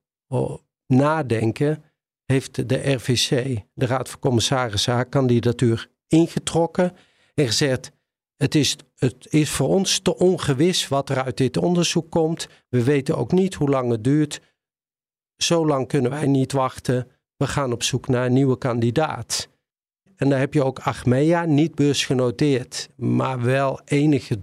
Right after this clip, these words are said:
druk van, van presteren in de markt. Die hadden een C F O die, die achteraf gezien vals beschuldigd werd van fiscale malversaties.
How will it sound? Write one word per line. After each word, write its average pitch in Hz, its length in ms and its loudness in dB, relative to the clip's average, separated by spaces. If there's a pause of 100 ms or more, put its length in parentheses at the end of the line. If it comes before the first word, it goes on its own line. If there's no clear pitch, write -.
druk 151 540 0 (640)
van, 123 500 -2
van 127 300 -6
presteren 120 640 0
in 120 120 0
de 117 60 4
markt. 156 540 0 (360)
Die 135 160 2
hadden 147 220 0
een 120 60 2
C 123 360 0
F - 80 -4
O 156 220 0
die, 135 360 -2 (140)
die 113 400 -2 (440)
achteraf - 400 -6
gezien 110 380 0
vals - 480 -2
beschuldigd 110 640 -2
werd 113 240 -2
van 113 300 -2
fiscale 117 600 -2
malversaties. 131 1120 0